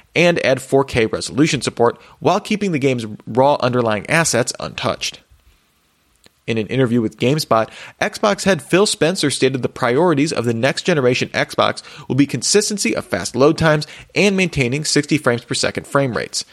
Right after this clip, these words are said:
Spencer also stated backwards compatibility was a priority for the new console, going back to the original Xbox. Players with different console generations will be able to play each other,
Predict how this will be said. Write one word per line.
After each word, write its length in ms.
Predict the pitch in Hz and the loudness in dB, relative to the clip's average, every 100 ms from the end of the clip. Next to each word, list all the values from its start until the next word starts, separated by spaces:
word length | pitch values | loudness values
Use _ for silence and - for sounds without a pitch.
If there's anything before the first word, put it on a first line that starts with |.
| - _ - | -20 _ -14
Spencer 340 | - 120 110 113 | -2 -2 0 0
also 260 | 131 147 | 0 2
stated 300 | 139 127 123 | 0 2 0
backwards 320 | 110 120 139 - | 0 -2 -4 -4
compatibility 760 | 127 127 120 110 113 117 170 | -2 0 2 2 2 2 0
was 260 | 143 117 123 | 0 2 2
a 60 | |
priority 480 | - - 110 104 117 | 0 -2 0 0 0
for 120 | 113 | 0
the 80 | 104 | -2
new 120 | 98 | -2
console, 440 | 92 104 104 147 160 - - | -6 -6 -2 -2 -2 -8 0
going 220 | 175 180 | 2 2
back 200 | 147 202 | 0 -2
to 80 | 113 | -2
the 140 | 110 | 0
original 340 | 110 139 110 92 | 2 0 -2 -4
Xbox. 560 | 135 - - - - - _ _ _ - - | -4 -4 -8 -8 -14 -16 _ _ _ -20 -4
Players 400 | 147 143 170 143 | 0 2 0 0
with 200 | 120 117 | -2 2
different 260 | 127 110 - | 0 -2 -2
console 260 | 131 123 | -2 0
generations 600 | 110 113 110 143 131 127 | -2 0 2 0 -2 -2
will 120 | 123 | -2
be 120 | 110 69 | 0 -2
able 140 | 98 | -4
to 80 | - | -6
play 240 | - 165 | 0 2
each 140 | 165 175 | 2 2
other, 220 | 156 | 0